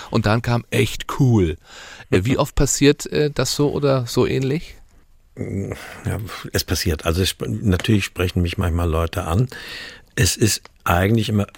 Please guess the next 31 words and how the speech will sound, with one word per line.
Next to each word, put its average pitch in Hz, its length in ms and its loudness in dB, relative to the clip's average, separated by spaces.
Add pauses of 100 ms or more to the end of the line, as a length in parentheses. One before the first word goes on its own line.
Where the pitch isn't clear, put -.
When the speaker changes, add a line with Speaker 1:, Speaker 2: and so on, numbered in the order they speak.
(120)
Speaker 2:
öfter 95 580 4
so, 90 320 -2
das 85 200 -4
traditionelle 85 760 -2
Z-D-F-A-R-D-Publikum 90 1700 -2
ab - 220 -12
einem 78 440 -2
gewissen 82 400 -4
Alter 80 340 -2
an 80 160 -2
aufwärts. 107 540 -4 (920)
Nach 98 240 4
Better 113 240 2
Call 113 200 2
Saul 170 240 6
ist 165 100 6
es 147 100 0
tatsächlich 131 460 4
auch 107 100 0
ein - 40 -16
paar 123 160 0
Mal 127 120 4
passiert, 107 500 0
dass 95 160 0
Menschen 101 340 2 (140)
unter 147 260 6
dreißig 98 440 0
Jahren 76 200 0
mich 69 140 -8
angesprochen 73 600 -4
haben, 80 260 -2